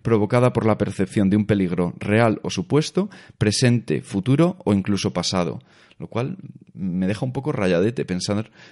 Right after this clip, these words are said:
que puedes tener miedo de, de cosas que ya han sucedido.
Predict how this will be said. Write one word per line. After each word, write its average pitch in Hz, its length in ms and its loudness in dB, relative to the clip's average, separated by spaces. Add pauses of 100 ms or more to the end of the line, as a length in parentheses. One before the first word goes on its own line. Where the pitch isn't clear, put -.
que 90 80 -6
puedes 101 240 -2
tener 107 260 0
miedo 113 400 0
de, 85 440 0 (640)
de 95 240 -4
cosas 107 280 -2
que 95 140 0
ya 101 120 2
han 107 60 -2
sucedido. 95 720 0